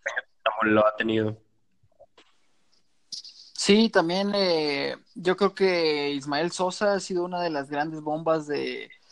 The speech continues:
Speaker 2: del Club León por los goles y por las actuaciones que ha tenido. Entonces, yo creo que junto con el refuerzo que trajeron de,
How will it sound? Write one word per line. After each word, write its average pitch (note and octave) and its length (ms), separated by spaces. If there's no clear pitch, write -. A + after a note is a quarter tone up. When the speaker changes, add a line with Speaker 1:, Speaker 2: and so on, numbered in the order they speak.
Speaker 2:
del D3 260
Club D#3+ 200
León E3+ 360
por F#3 220
los C#3+ 300
goles F3+ 340
y F#3 40
por D#3 140
las C#3+ 180
actuaciones D3+ 600
que D#3+ 100
ha D3+ 80
tenido. E3+ 460
Entonces, D#3 1400
yo E3+ 180
creo F3+ 200
que D3+ 520
junto F3 340
con D3 720
el D3 840
refuerzo D#3+ 400
que E3+ 100
trajeron D3+ 440
de, C#3+ 500